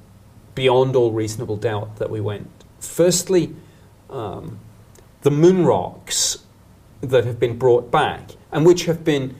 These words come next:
examined by scientists all around the world have been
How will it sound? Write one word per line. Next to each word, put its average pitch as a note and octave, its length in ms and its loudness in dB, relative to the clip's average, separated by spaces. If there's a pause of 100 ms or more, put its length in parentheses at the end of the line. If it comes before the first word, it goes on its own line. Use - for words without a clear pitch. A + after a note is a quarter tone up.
(140)
examined C3 840 0
by A2+ 220 -4
scientists C3 760 -2
all F#3 220 6
around A2 340 -4
the B2 60 -8
world A2+ 360 0 (720)
have - 280 -2
been C#3 520 0